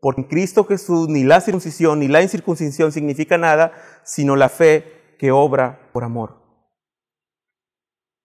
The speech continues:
¿Cómo es que nos mantenemos firmes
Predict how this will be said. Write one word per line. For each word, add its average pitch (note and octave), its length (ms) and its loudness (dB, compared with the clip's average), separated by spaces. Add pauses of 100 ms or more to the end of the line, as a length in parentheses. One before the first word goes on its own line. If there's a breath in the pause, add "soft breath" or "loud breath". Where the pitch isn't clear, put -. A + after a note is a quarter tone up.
(880)
¿Cómo G#3+ 340 2
es G#3 200 -2
que G3 100 -2
nos F3+ 100 -2
mantenemos E3 520 -2
firmes D3 680 -6